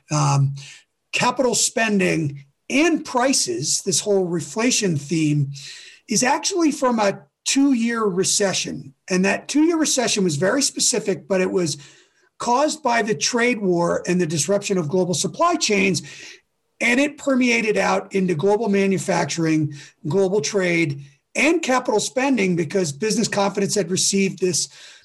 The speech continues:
big surge coming out of the Tax Cuts and Jobs Act. But then basically, uh, President Trump sort of shot himself in the foot with the trade war and the impact on business confidence and capital spending. So when you think about,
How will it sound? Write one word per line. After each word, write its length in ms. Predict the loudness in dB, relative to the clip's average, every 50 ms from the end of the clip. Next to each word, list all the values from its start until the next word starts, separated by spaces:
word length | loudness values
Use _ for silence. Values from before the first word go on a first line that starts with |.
| _ _ 0
big 200 | 0 0 2 2
surge 640 | 0 0 2 2 2 2 4 4 2 2 0 -2 -2
coming 240 | -2 0 0 0 2
out 100 | 2 0
of 60 | 0
the 80 | -2
Tax 320 | -2 -2 -2 -2 -2 -2 -2
Cuts 220 | -4 -4 -2 -2
and 80 | -4 -2
Jobs 320 | 0 0 0 0 0 0
Act. 280 | -2 -2 -2 -4 -4 -4
But 200 | -4 -4 -2 0
then 380 | 0 0 2 2 0 -2 -4 -8 -16 -20 -20 -20 -20 _ _ _ -4
basically, 800 | -2 -2 0 0 -2 -4 -2 0 2 2 2 2 0 -2 -4 -10 _ _ -8 -6
uh, 120 | -4 -4 -6 -6 -4
President 400 | -2 -2 0 0 0 -2 0 2
Trump 420 | 2 4 4 2 2 -2 -6 -14 _
sort 260 | -8 -4 -2 0 0
of 80 | 0 0
shot 400 | 0 0 0 0 2 2 2 2
himself 420 | 2 0 0 0 0 0 -2 -2
in 100 | -2 -2
the 140 | -2 -2 -4 -2 0
foot 280 | 0 0 0 -2 -4 -4
with 400 | -2 0 2 2 2 0 -2 0
the 120 | -2 -2
trade 340 | -2 -2 -2 -2 0 0 0
war 340 | 0 0 2 2 2 2 2
and 140 | 2 2 2
the 260 | 2 0 0 -2 -6 -12 -18 -20 -20 -20 -20 _ _ _ _ _ -6
impact 520 | -2 0 0 0 0 0 0 0 -2 -2 -2
on 140 | -2 0 0
business 320 | 0 0 0 0 -2 0
confidence 500 | 0 0 -2 -2 0 0 -2 0 0 0
and 120 | -2 -2
capital 300 | -2 -2 -2 -2 0 -2
spending. 380 | 0 0 0 0 0 0 -2 -2
So 180 | -2 0 0 0
when 120 | 2 2
you 100 | 0 0
think 360 | -2 -2 0 0 0 0 0
about, 480 | -2 -2 0 0 2 2 0 -2 -4